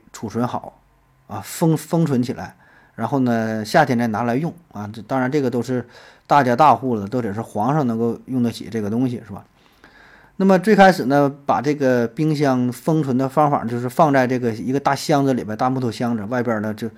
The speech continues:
也得是挖个大地窖，还怎么，怎么整呗，是吧？反正把它装这里了。那么就管这个东西就叫做冰箱呗，是吧？这箱子嘛，装这个冰啊。其实最早这个叫冰鉴啊，就鉴-，鉴别的鉴那个字儿啊，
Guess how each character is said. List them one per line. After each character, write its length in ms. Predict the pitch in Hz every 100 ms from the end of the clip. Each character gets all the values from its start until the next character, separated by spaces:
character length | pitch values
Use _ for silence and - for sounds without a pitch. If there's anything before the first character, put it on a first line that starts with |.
| - _ _
也 100 | 123
得 140 | 131 113
是 80 |
挖 180 | 131 120
个 80 | 123
大 140 | 139
地 160 | 135 151
窖， 180 | 175 156
还 80 | 127
怎 80 |
么， 140 | 104 113 113
怎 120 | 98
么 100 | 120
整 140 | 123 -
呗， 100 | 107
是 80 | 135
吧？ 160 | 127 -
反 80 | -
正 100 | 113
把 60 | 107
它 80 |
装 200 | - 110
这 60 | 113
里 140 | 113
了。 180 | - - - - - - - _ - _ -
那 40 |
么 80 | 196
就 60 | 196
管 120 | 170
这 80 | 170
个 60 | 175
东 140 | 147
西 40 |
就 120 | 127 127
叫 120 | 135
做 120 | 135
冰 240 | 131 127
箱 320 | 127 131 117 120
呗， 180 | 101 101
是 40 |
吧？ 200 | 104 101 -
这 160 | 131
箱 300 | 123 - 151
子 60 | 143
嘛， 100 | 120
装 160 | 120 113
这 80 |
个 80 | 101
冰 160 | 101 90 _
啊。 160 | - 98
其 120 | 139
实 120 | 143
最 120 | 160
早 160 | 160 104
这 120 | 127
个 40 | 131
叫 140 | 143
冰 320 | 123 151 139
鉴 320 | 139 226 - _ _ -
啊， 140 | 107
就 160 | 104 120
鉴-， 260 | - - -
鉴 160 | 185
别 140 | 127 139
的 80 |
鉴 240 | 165 285 110
那 80 | 98
个 80 |
字 140 | 90 -
儿 100 |
啊， 100 | -